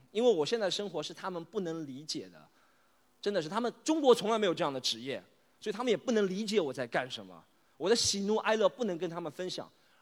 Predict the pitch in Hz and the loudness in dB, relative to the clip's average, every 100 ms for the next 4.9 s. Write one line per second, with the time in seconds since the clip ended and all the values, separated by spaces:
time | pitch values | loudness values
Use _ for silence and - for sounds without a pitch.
0 | _ 196 247 294 - 180 127 - _ _ | _ 8 8 6 0 -2 -2 -10 _ _
1 | _ 170 180 247 294 311 320 220 165 214 | _ 2 2 4 4 4 4 -4 -2 0
2 | 196 - - 254 - 139 226 226 233 156 | 0 6 8 8 4 -6 2 2 4 0
3 | 139 202 277 196 196 196 - 165 208 196 | 0 0 0 -4 -2 -2 -2 -2 0 0
4 | 151 147 - 190 165 120 135 110 | -2 -6 -8 -4 -2 -2 -4 -6